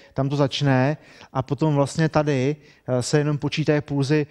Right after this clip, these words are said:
v jedné ose a v druhé ose. Takže je to zase relativní měřidlo. Když tu myš mám tady na stole, pohnu s ní a pak ji zvednu a pohnu s ní zpátky, tak vlastně,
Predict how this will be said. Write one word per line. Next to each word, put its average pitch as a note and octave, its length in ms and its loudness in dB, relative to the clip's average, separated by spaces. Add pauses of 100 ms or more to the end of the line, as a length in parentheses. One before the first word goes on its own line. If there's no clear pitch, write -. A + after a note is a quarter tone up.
(180)
v - 60 -6
jedné C#3 280 0
ose D3 240 0
a C#3 40 2
v B2+ 80 -4
druhé C3+ 300 0
ose. A2 280 -6 (1300)
Takže B2+ 220 0
je C#3+ 80 0
to D3+ 240 -2
zase C#3+ 240 -2
relativní D3 580 0 (220)
měřidlo. C#3 680 0 (220)
Když C3 160 -4
tu D3+ 120 0
myš D3+ 280 -2 (520)
mám D3+ 280 0
tady D3 240 -2
na C#3+ 120 -2
stole, D#3 320 0
pohnu D3 320 -2
s - 140 -8
ní C#3 300 0 (320)
a C#3+ 60 -4
pak C#3 300 -4
ji E3 100 2
zvednu C#3 300 0
a D3+ 60 0
pohnu C#3+ 320 -2
s - 60 -8
ní D#3+ 100 -2
zpátky, C3 720 -2 (300)
tak - 300 0 (120)
vlastně, C3+ 320 -4